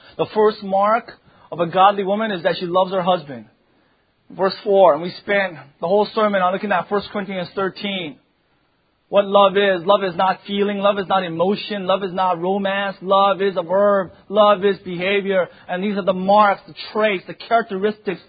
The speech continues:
of biblical love. And then last week we looked at love for one's children.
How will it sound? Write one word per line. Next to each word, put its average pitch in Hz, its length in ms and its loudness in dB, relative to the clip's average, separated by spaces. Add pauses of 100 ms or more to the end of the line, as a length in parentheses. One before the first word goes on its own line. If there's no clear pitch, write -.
(140)
of 180 160 -4
biblical 185 460 -4
love. 151 340 -4 (1800)
And 202 120 -2
then 202 120 0
last 220 440 2
week 220 100 -2
we 196 140 0
looked 214 260 4
at 196 200 4
love 220 340 8
for 240 100 2
one's 220 300 0 (160)
children. 196 540 -4